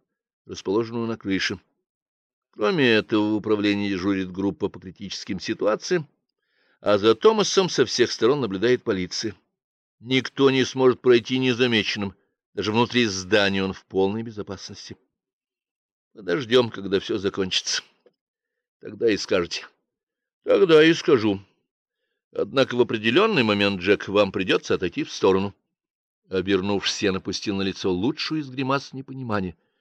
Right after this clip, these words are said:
Вы всё поняли, Джек. Бекус не собирался покупаться на уловку. Мы находимся в самой критической точке. У нас уже на виду, Джек, и придётся уступить дорогу нам.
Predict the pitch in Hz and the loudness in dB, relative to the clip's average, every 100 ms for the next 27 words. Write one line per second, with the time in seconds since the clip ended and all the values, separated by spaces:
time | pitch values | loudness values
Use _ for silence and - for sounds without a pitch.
0 | _ _ _ _ - 143 123 - 135 131 | _ _ _ _ 0 4 4 2 6 6
1 | 113 127 170 139 92 85 85 85 78 87 | 6 2 4 4 4 2 2 0 0 0
2 | 87 - _ _ _ _ 85 87 - 92 | 0 -6 _ _ _ _ -16 -14 -14 -14
3 | 101 90 92 92 90 - - 85 - 90 | -12 -12 -4 -2 -2 -4 -16 -10 -4 -4
4 | - 104 92 90 87 - _ _ _ _ | -4 -10 -8 -6 -8 -12 _ _ _ _
5 | - - 165 151 - 175 156 135 147 131 | -10 -4 0 0 2 2 2 0 0 0
6 | - 156 135 127 120 117 151 147 - 110 | 0 -2 0 -2 -2 -6 -4 -6 -2 -2
7 | 98 139 - - - _ _ _ _ _ | 2 2 0 -6 -16 _ _ _ _ _
8 | _ 90 98 - 98 120 110 107 104 98 | _ -8 -6 -2 4 4 6 4 4 4
9 | 160 120 87 80 90 - 92 87 92 - | 4 4 2 2 0 0 -6 -4 -4 -4
10 | 98 - - - 165 90 87 117 120 80 | -8 -8 -10 -6 -6 -2 0 0 -2 -6
11 | 78 82 82 | -4 -4 -4